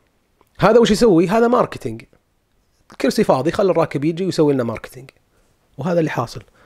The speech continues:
<clears throat> ف، مثل ما قلت لك، بريطانيا إن قدرت،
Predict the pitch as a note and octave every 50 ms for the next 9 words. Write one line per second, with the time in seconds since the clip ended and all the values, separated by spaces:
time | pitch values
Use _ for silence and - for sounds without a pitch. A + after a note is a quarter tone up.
0 | - - - - - A3 A#3 C4+ A#3+ G#3 - - - - - - - - - -
1 | - - - - _ _ _ _ _ _ _ - - - C#3+ D3 C#3+ C#3 C#3 C3+
2 | C3 B2+ - - - _ _ _ _ _ _ _ _ _ _ _ _ _ _ _
3 | _ _ _ _ _ _ _ _ _ _ _ _ _ _ _ _ _ - E3+ F3+
4 | F#3+ F#3+ F#3 E3+ D#3+ - C3 - - - - - C#3+ C#3 E3 F3 E3+ F#3+ F#3+ F#3
5 | F#3 G3 G3+ G#3 G3+ - - F#3 G3+ F#3+ G3 F#3 G3 - - - - -